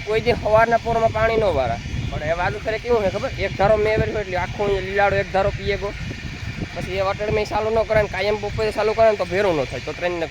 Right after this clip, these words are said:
ત્રણ, બે ત્રણ દિવસ લાગે. તો અટાણેથી ચાલુ આગળ કરતા ને મોટર,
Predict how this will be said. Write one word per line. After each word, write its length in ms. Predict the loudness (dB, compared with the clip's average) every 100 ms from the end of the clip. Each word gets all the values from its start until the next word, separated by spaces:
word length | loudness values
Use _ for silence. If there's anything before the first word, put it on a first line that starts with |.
| -4
ત્રણ, 260 | -2 -2
બે 180 | -2 -4
ત્રણ 220 | 0 2
દિવસ 240 | 2 -2 -2
લાગે. 220 | -2 -4 -8 -10 -10 -6
તો 60 |
અટાણેથી 440 | -4 -4 -6 -6 -6
ચાલુ 240 | -6 -2
આગળ 200 | -2 -2
કરતા 240 | -2 -2
ને 60 | -4
મોટર, 240 | -2 -2